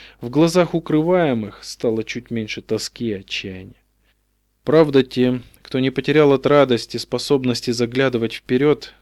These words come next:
даже в эти минуты радости могли бы поразмыслить и прийти к выводу,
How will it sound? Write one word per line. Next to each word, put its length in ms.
даже 220
в 40
эти 160
минуты 460
радости 480
могли 460
бы 260
поразмыслить 920
и 40
прийти 320
к 140
выводу, 540